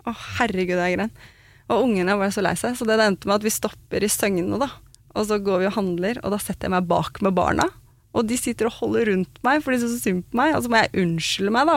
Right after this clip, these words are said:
for oppførselen min. Og si at, «Sorry, jenter, det, altså,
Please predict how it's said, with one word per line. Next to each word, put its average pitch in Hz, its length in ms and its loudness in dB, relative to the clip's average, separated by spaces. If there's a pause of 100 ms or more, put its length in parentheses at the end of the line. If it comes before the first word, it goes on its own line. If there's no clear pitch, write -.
for 220 100 0
oppførselen 175 420 -2
min. 269 140 2 (640)
Og 214 80 -4
si 220 80 2
at, 208 160 0
«Sorry, 196 400 -2
jenter, 196 340 0
det, 214 120 4 (100)
altså, 214 240 -2